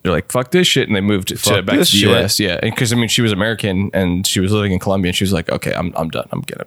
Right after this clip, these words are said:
Speaker 1: peace out."
Speaker 2: Wait, so your grandma was an American?
Speaker 1: Yeah,
Speaker 2: And
Speaker 1: my
Speaker 2: she
Speaker 1: grandma's
Speaker 2: was
Speaker 1: white.
Speaker 2: traveling and just, like, having a good old time
Speaker 1: I
Speaker 2: and
Speaker 1: don't remember. No one ever told me, actually, now that I think about how they met. But yeah, apparently she got hooked on some Colombian dick, and, uh, she had four kids with him.
Speaker 2: Some
Speaker 1: And
Speaker 2: good Colombian dick, some
Speaker 1: apparently.
Speaker 2: architect dude.
Speaker 1: Yeah,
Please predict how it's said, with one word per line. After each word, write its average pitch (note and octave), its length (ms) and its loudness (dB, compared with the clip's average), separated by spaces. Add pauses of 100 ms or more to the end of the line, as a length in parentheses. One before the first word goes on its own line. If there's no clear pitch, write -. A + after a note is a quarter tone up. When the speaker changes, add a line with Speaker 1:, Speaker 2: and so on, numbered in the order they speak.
Speaker 1:
peace - 180 -4
out." C#2 140 0
Speaker 2:
Wait, A#2+ 140 0
so D3+ 100 2
your C#3 100 0
grandma A2 440 0
was G2+ 120 -2
an G2 60 0
American? G#2 560 -2 (100)
Speaker 1:
Yeah, D3 100 0
Speaker 2:
And A#2 80 0
Speaker 1:
my B2 40 2
Speaker 2:
she A#2+ 60 2
Speaker 1:
grandma's B2 260 2
Speaker 2:
was A#2 60 2
Speaker 1:
white. G#2 80 0
Speaker 2:
traveling A2 560 0
and F#2+ 260 -2
just, F#2 260 -4
like, F#2 220 -4
having F#2+ 240 -6
a F#2+ 40 -2
good G2 120 0
old G2 160 0
time F#2+ 320 0
Speaker 1:
I F#2 60 2
Speaker 2:
and D#3+ 80 2
Speaker 1:
don't B3+ 240 2
remember. F3+ 400 2
No D#3+ 160 4
one B3+ 120 2
ever F3 160 0
told F#3+ 220 2
me, B2 80 4
actually, G#2+ 220 2
now B2 100 2
that A2 80 2
I G2 60 -4
think C#3+ 100 2
about G#2 160 0
how A#2+ 120 0
they A2 120 0
met. A#2 240 2
But G#2+ 140 0
yeah, A#2 220 2
apparently A#2 500 0
she A#2 120 2
got A#2 140 0
hooked A#2+ 180 0
on A2+ 80 2
some A#2+ 140 0
Colombian A2+ 400 2
dick, A#2 240 0
and, G#2+ 400 2
uh, G2 220 0
she A2 160 0
had G#2 100 -2
four A#2 160 0
kids A#2+ 240 0
with A#2+ 100 2
him. B2 320 0
Speaker 2:
Some G#2 200 -2
Speaker 1:
And G#2+ 80 2
Speaker 2:
good G#2+ 100 0
Colombian G2 380 0
dick, F#2+ 180 0
some G2+ 140 0
Speaker 1:
apparently. A2+ 560 0 (240)
Speaker 2:
architect G#2 560 -4
dude. F#2 320 -2
Speaker 1:
Yeah, C3 380 0